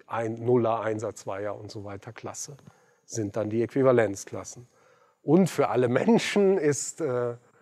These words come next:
A hat dieselben Eltern wie B, bezeichnet man die Äquivalenzklassen als Geschwister. Das setzt allerdings, ähm, voraus, dass Einzelkinder ihre eigene, also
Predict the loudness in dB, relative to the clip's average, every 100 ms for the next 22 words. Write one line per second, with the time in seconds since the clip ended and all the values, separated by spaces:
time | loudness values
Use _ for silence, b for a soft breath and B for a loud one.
0 | b b -4 2 4 2 0 -2 0 0
1 | 0 0 2 2 2 0 2 -2 0 2
2 | 2 0 -4 -4 -4 -6 -12 -14 -10 -8
3 | -8 -10 -10 -6 -4 -4 -6 -8 -10 -10
4 | -10 -12 -10 -8 -6 -4 -2 -2 -6 -10
5 | -14 -16 _ b b b b b -4 2
6 | 4 4 0 -4 2 2 2 0 -2 -6
7 | -2 -2 0 -2 -6 -4 0 0 0 -4
8 | -8 -8 -4 -2 -2 -2 -6 -4 -6 -6
9 | -8 -6 -6 -6 -6 -6 -10 -10 -10